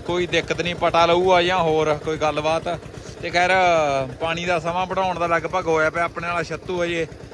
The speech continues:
ਆਇਆ ਨਹੀਂ ਆ, ਛੱਤੂ ਵੱਢੂਗਾ ਪਾਣੀ। ਤੇ ਆਹ ਫਰੇਮ ਇੱਕ ਵਾਰੀ ਫੇਰ।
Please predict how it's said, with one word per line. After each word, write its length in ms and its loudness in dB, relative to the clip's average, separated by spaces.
ਆਇਆ 240 4
ਨਹੀਂ 180 -2
ਆ, 40 2
ਛੱਤੂ 300 -2
ਵੱਢੂਗਾ 300 0
ਪਾਣੀ। 300 0
ਤੇ 80 -2
ਆਹ 200 6
ਫਰੇਮ 300 0
ਇੱਕ 200 -4
ਵਾਰੀ 220 0
ਫੇਰ। 380 -2